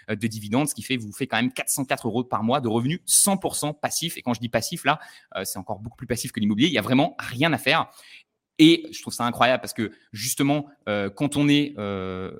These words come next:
dans l'immobilier, ben, on peut pas augmenter son, son loyer comme ça. On peut pas dire du jour au lendemain, « Ok, euh, tous les ans, euh, je vais augmenter mon loyer de six pour cent ou de neuf pour cent. » On peut pas faire ça. Eh bien, en bourse, c'est automatique. C'est-à-dire que les entreprises,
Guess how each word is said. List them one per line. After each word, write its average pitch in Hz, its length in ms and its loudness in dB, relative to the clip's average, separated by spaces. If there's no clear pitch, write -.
dans 117 140 2
l'immobilier, 117 440 4
ben, 120 60 4
on 101 60 -2
peut 113 100 -4
pas 143 140 8
augmenter 131 320 4
son, 113 360 -2
son 104 680 -4
loyer 123 240 6
comme 131 140 0
ça. 156 100 2
On 123 40 0
peut 113 60 -4
pas 123 140 2
dire 127 140 0
du 117 80 -6
jour 113 120 0
au 113 40 0
lendemain, « 139 240 4
Ok, 123 180 0
euh, 104 180 0
tous 196 120 0
les 165 200 6
ans, 180 200 10
euh, 127 120 6
je 117 60 -2
vais 131 100 4
augmenter 131 280 2
mon 151 100 2
loyer 127 360 6
de 135 220 2
six 135 160 -6
pour 117 120 -6
cent 165 140 0
ou 139 40 -2
de 120 60 0
neuf 123 180 0
pour 127 120 -10
cent. » 123 160 -6
On 110 60 -20
peut 117 60 -8
pas 151 120 2
faire - 140 -8
ça. - 160 -4
Eh 110 60 -4
bien, 117 240 0
en 147 120 4
bourse, 151 380 -2
c'est - 320 -2
automatique. 123 440 -4
C'est-à-dire 107 200 -4
que - 80 -8
les 127 140 0
entreprises, 127 420 -6